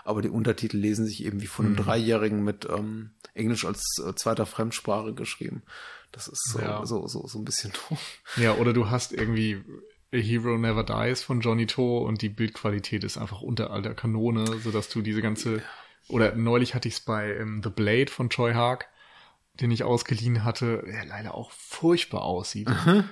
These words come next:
Speaker 2: Und eigentlich eben ein total bildgewaltiger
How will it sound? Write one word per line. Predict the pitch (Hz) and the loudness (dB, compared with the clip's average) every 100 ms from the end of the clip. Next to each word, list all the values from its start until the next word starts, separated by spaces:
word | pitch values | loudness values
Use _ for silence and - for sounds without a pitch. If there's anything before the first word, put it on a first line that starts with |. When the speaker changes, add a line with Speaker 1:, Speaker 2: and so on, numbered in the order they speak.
| - _ _ | -10 _ _
Speaker 2:
Und | 127 117 113 - - _ _ _ | 2 2 2 -2 -12 _ _ _
eigentlich | 123 127 147 147 139 127 | 2 6 6 8 6 6
eben | 143 127 | 4 2
ein | 123 117 | 0 0
total | - - - 120 135 | -2 -8 -2 2 2
bildgewaltiger | 117 - 196 - 127 104 95 101 110 107 101 101 | 2 6 6 6 -2 0 0 2 0 0 0 -4